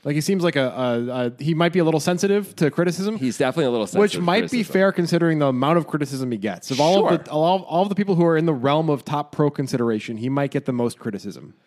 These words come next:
Speaker 2: He's definitely up there for sure. And
Speaker 1: Him and
Speaker 2: so
Speaker 1: Hellmuth, maybe.
Speaker 2: I could, yeah, Hellmuth for sure. Um, I can understand why Matt Berkey might tr-, hold it and hold it and hold it and finally snap at something, and, like, we're the guys he snapped at multiple times, actually. You know, it seems like twice
Speaker 1: Yeah.
Speaker 2: at least, right?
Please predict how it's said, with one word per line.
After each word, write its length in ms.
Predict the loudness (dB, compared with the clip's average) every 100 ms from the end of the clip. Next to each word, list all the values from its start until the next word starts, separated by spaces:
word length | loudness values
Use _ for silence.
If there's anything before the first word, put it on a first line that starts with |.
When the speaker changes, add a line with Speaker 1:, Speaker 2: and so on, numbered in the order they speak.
| _ -4
Speaker 2:
He's 260 | -2 0
definitely 340 | 0 0 0 0
up 200 | 0 0
there 120 | -2
for 160 | -2 -6
sure. 300 | -4 -2 0
And 100 | 2
Speaker 1:
Him 100 | 4
and 60 | 4
Speaker 2:
so 60 |
Speaker 1:
Hellmuth, 400 | 2 0 -2 -4
maybe. 220 | -8 -2
Speaker 2:
I 140 | 0 0
could, 180 | 0 -2
yeah, 160 | -2
Hellmuth 320 | -4 -6 -6
for 160 | -12 -14
sure. 140 | -14 -18 -20 _ -4
Um, 180 | -4 -4 _ 0
I 100 | 2
can 180 | 2
understand 600 | 0 0 -4 -2 0 0
why 340 | 0 0 2 2
Matt 260 | 0 0
Berkey 320 | 0 -2 -2 -2
might 360 | 0 0 -2 -10 _ _ _ _ _ _
tr-, 120 | -20 -2
hold 240 | 2 2
it 60 | 2
and 80 | 2
hold 200 | 2 0
it 60 |
and 100 | 0
hold 160 | 0 0
it 80 | -2
and 180 | -4 -2
finally 260 | -2 -2
snap 400 | -4 -2 -2 -2
at 120 | -6 -4
something, 480 | -4 -2 -4 -2
and, 260 | -2 -4 -4
like, 220 | -4 -6 -2
we're 200 | 0 0
the 120 | 0
guys 400 | 0 0 0 -2
he 80 | -6
snapped 300 | -4 -4 -4
at 100 | -2
multiple 360 | -2 -2 -4
times, 300 | -6 -8 -10
actually. 420 | -12 -12 -12 -10 -8
You 140 | -8
know, 40 | -8
it 80 |
seems 500 | -6 -6 -8 -14 -18 -8
like 180 | -8 -4
twice 300 | -2 0 -2
Speaker 1:
Yeah. 60 | -8
Speaker 2:
at 40 |
least, 220 | -12 -10
right? 200 | -8 -8